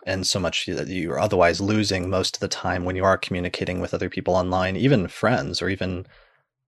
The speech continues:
'cause we're focusing on, like, debates or people that, you know, you've had arguments with, but even, um, the thing that people kept, kept saying is you were connecting with people, and, and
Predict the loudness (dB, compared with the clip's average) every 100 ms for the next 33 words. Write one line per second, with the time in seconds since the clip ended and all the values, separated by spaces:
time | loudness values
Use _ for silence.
0 | -10 -6 -4 0 0 0 -2 -2 -4 -4
1 | -6 -2 0 0 0 -2 -4 -4 -2 -2
2 | -2 -2 -4 _ _ _ -12 -12 -12 -6
3 | -4 -4 -6 -4 0 2 2 2 -2 -2
4 | 0 0 -2 -2 0 2 2 2 -2 -2
5 | -2 -2 -6 -12 _ -14 -10 -8 -6 -4
6 | 0 0 0 -2 -2 0 2 0 -4 -12
7 | _ 2 2 4 4 6 4 2 0 -2
8 | -4 -8 _ _ -4 0 0 0 0 0
9 | 0 0 0 -2 -4 -2 -2 0 2 4
10 | 2 0 -4 -8 -8 -4 -4 -4 -6